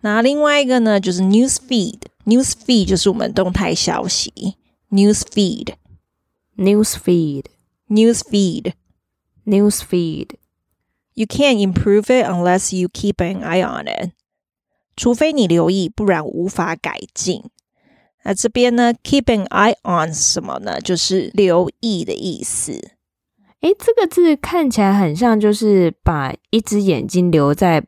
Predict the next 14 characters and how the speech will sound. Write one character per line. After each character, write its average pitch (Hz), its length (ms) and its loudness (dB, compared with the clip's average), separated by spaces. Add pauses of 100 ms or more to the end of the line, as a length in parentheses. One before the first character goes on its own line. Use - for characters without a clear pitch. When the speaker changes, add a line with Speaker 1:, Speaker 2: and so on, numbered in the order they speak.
Speaker 2:
某 139 240 -4
一 147 80 2
件 175 240 2
事 170 220 2
情 120 240 -6
身 139 220 -2
上， 147 200 -2
或 170 140 2
留 151 140 2
在 139 100 -2
某 143 240 -6
人 - 180 -6
身 135 240 -6
上， - 320 -6